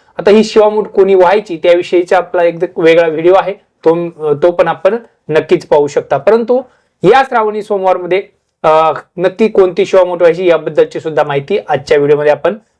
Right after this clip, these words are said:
पाहणार आहोत. तर आपल्या या चॅनलला जर आपण सबस्क्राईब केलं नसेल तर सबस्क्राईब करा,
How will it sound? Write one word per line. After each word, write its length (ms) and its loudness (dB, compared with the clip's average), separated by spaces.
पाहणार 320 0
आहोत. 180 -2
तर 60 -2
आपल्या 300 0
या 160 0
चॅनलला 400 -2
जर 140 -2
आपण 380 0
सबस्क्राईब 560 -2
केलं 220 0
नसेल 300 -2
तर 60 2
सबस्क्राईब 480 0
करा, 300 0